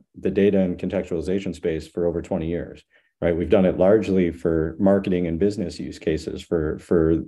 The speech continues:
know, the majority of our pedigree. But ultimately, that's what led to us launching this platform, because you can boil down everything. I mean, even, um,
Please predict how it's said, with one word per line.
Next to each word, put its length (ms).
know, 180
the 100
majority 420
of 80
our 120
pedigree. 520
But 500
ultimately, 540
that's 280
what 140
led 220
to 120
us 140
launching 320
this 140
platform, 440
because 280
you 80
can 200
boil 240
down 260
everything. 400
I 40
mean, 140
even, 320
um, 360